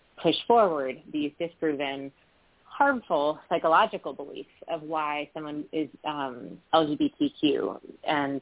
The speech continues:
we explore that in the film alongside also teaching Julie that this is a sin. Um, so that's how I would characterize him.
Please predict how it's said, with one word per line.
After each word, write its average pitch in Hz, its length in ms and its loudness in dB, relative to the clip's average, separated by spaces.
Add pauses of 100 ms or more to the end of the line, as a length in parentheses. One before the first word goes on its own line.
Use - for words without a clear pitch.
we 151 100 4
explore 156 320 4
that 139 160 6
in 139 140 -2
the 135 160 -4
film 139 340 2 (100)
alongside 165 920 2
also 160 520 -2 (280)
teaching 147 340 -6
Julie 135 300 -2
that 127 140 -8
this 131 200 -6
is 127 200 -4 (100)
a - 80 -6 (100)
sin. - 300 -6 (480)
Um, 156 440 4
so - 80 -20
that's 190 200 4
how 170 80 4
I 151 180 2
would 147 160 -10
characterize 139 480 -8 (120)
him. 214 320 -6